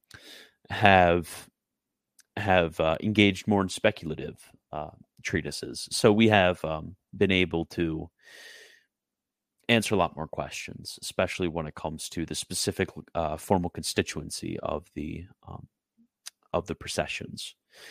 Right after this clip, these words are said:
One of that is the, the formal constituency of the procession of love, or, or the Son, being the will.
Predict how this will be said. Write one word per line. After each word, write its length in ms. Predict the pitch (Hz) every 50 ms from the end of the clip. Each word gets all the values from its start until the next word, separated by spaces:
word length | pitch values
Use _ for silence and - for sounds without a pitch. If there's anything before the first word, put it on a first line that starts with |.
| - - _
One 200 | - 101 101 95
of 80 | 95 80
that 220 | 85 85 87 65
is 240 | 73 85 85 78 -
the, 300 | - 80 78 80 78 -
the 80 | - 85
formal 260 | - - 92 85 78
constituency 800 | - 82 78 - - 92 - - - 78 73 - - - - -
of 80 | -
the 80 | - -
procession 560 | - - - - - 95 87 - - - 85
of 100 | - -
love, 480 | 78 80 85 82 76 78 78 - - - - -
or, 140 | - - - - _ -
or 100 | - - -
the 60 | -
Son, 540 | - - - - 104 92 82 - 90 87 87 - _ _ _ - - - - - _ _
being 500 | 95 98 95 87 82 80 80 80 80 76 76
the 300 | - 76 76 78 76 80 -
will. 380 | - - 80 69 - - - -